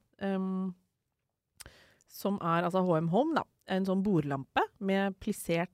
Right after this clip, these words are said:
eh, papirskjerm. Ehm, eh, den har en så fin fasong. Jeg synes den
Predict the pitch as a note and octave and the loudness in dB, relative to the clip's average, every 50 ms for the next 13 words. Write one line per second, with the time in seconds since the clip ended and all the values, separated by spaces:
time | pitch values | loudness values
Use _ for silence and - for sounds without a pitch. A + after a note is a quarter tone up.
0 | _ _ _ _ - F3+ F3+ F3+ F3+ F3 F3 F3 F3 E3+ - F#3+ - - - D#3 | _ _ _ _ -2 0 0 2 2 0 0 0 -2 -2 -6 -8 -10 -10 -8 -6
1 | C#3 C3+ C#3 D3+ - - G4 - _ _ _ _ _ _ - G#3+ G#3+ G#3+ A3 A3+ | -4 -4 -4 -4 -4 -6 -6 -6 _ _ _ _ _ _ -8 -6 -4 -4 -4 -4
2 | G#3+ G#3+ G#3+ G#3+ G#3 G#3 G#3+ G#3+ G#3+ A3+ _ _ _ _ _ _ _ - - - | -4 -6 -6 -6 -6 -6 -8 -8 -10 -12 _ _ _ _ _ _ _ -12 -6 -2
3 | F3+ F3+ F3+ F3+ F#3 F3+ F3+ - - A#3 - - - A3+ G3+ F3+ D#3+ D#3+ E3+ F#3 | -2 0 0 0 -2 -2 -4 -6 -8 -14 -14 -8 -6 -4 -2 0 2 2 2 0
4 | - - C#3 D3+ - C#3+ D3 D3 - C#3+ D#3 E3+ G#3 A#3+ - - G#3+ G3 - F3 | 0 -2 -2 -4 -4 -6 -10 -8 -8 -6 -4 -2 -4 -4 -4 -6 -6 -6 -6 -8
5 | - - - F3 F3+ F3+ | -6 -4 -2 0 0 0